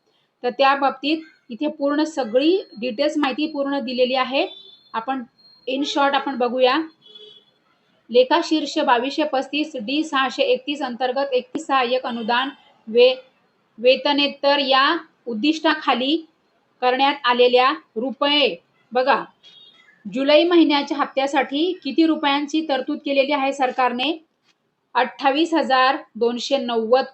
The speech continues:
कोटी इतक्या अर्थसंकल्पीय तरतुदीमधून रुपये एकोण-, म्हणजे दोन हजार नऊशे चौऱ्याऐंशी कोटी, दोन हजार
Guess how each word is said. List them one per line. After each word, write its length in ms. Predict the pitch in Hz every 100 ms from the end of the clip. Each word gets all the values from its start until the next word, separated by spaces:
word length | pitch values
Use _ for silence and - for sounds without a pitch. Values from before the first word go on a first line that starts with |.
| -
कोटी 460 | 240 - 262 294 - _ -
इतक्या 500 | 269 - 302 294 302
अर्थसंकल्पीय 1120 | 294 262 285 311 294 247 240 254 - 254 262 254
तरतुदीमधून 920 | 254 247 269 240 277 254 220 294 226 170 _ _ _ _ 233
रुपये 640 | 254 226 277 269 285 320 - _ _ _ _ _ -
एकोण-, 460 | 247 254 294 302 294 - _
म्हणजे 220 | 226 226
दोन 260 | 254 269 302
हजार 460 | 330 - 294 294 330 -
नऊशे 440 | 233 254 233 294
चौऱ्याऐंशी 680 | - 269 247 269 277 - 311
कोटी, 640 | - 262 262 320 - - _ _ _ _ _ _ _ _ _ _ _
दोन 280 | 208 247 277
हजार 480 | 277 247 254 262 302